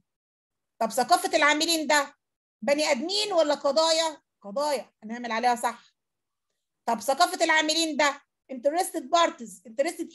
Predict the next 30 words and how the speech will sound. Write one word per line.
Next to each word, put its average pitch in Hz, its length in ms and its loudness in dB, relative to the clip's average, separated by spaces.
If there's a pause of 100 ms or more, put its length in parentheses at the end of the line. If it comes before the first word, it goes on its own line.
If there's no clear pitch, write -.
(120)
issues، 220 380 -10 (360)
internal 415 540 0
ولا 311 200 4
external؟ 330 680 0
لا - 260 -10
internal، 247 600 2
داخلي، 226 380 -6
عملت 247 320 -6
عليها 254 220 2
صح. 247 280 -6 (720)
طب 302 160 0
تأثير 349 300 4
ثقافة 381 440 2
العاملين 294 480 2
إيه؟ 269 460 0 (380)
لو 262 180 6
العاملين 269 480 2
ما، 269 320 -4 (160)
ما 240 120 -8
عندهمش 311 500 4
أي 349 140 -2
awareness 294 500 4
ناحية 294 160 -8
السلامة 294 400 0
والصحة 277 360 -2
المهنية، 247 580 -4 (480)
هيحصل 285 540 2
عندي 285 380 0
unsafe 302 480 -2 (200)
act، - 400 -18